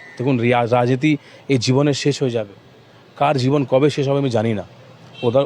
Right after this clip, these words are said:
উনি, ওনার জন্য মেসেজ আছে। কিন্তু আপনি যা করছেন, মানে, এটা ঠিক না। যে শত্রু আপনার, যে আপনার ইসলামের শত্রু, যে বলছে আমরা নাস্তিক,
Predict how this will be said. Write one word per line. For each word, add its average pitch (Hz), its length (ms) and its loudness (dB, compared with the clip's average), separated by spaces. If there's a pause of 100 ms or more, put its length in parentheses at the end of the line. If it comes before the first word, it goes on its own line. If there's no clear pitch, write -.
উনি, 135 360 0
ওনার 139 200 0
জন্য 139 200 0
মেসেজ 123 300 -2
আছে। 127 200 -4 (880)
কিন্তু 156 360 4
আপনি 156 240 2
যা 160 100 2
করছেন, 147 500 0 (720)
মানে, 143 200 0
এটা 147 120 2
ঠিক 135 300 -2
না। 110 160 -4 (1500)
যে 151 300 2
শত্রু 165 540 2
আপনার, 117 440 -2
যে 139 120 0
আপনার 143 280 0
ইসলামের 160 320 0
শত্রু, 135 460 0
যে 156 120 2
বলছে 151 220 2
আমরা 151 160 2
নাস্তিক, 139 440 0